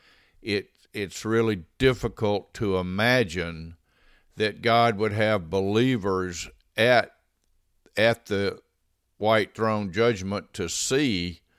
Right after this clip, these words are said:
uh, those that they know and love thrown into the lake of fire, those who have rejected Jesus Christ as Lord and Savior. But we have to say that God is sovereign, and, and that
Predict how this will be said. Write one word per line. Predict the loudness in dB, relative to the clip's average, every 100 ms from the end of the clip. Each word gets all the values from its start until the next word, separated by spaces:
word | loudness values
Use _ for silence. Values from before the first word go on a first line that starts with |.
| _ _ _ -12
uh, | -8 -6 -4 -6
those | -4 0 0 0 -2
that | -8 -4
they | -2 0
know | 0 0 2 0
and | 0
love | 0 2 2 0 -4
thrown | 0 2 2 0
into | -2 -2
the | -2 0
lake | 0 -2 -6
of | -2
fire, | 4 4 4
those | 4 4 4 2 0
who | 2
have | 4 6 4 2
rejected | -2 0 2 2 2 -4 -4 -8 _ _ _ _ _ _ _
Jesus | -4 -2 -2 -2 -6
Christ | -2 2 4 4 2 -2 -4
as | -4 -2
Lord | -2 0 0
and | -2 -6
Savior. | -4 -2 -2 -4 -8 -10 -14 _ _ 6
But | 8 8
we | 6 6
have | 6 4
to | 0
say | 6 6 6
that | 2 4
God | 6 8 6
is | 2
sovereign, | 2 4 6 6 4 0 0
and, | -2 -2 -6 -4
and | -4 0
that | 4 6 4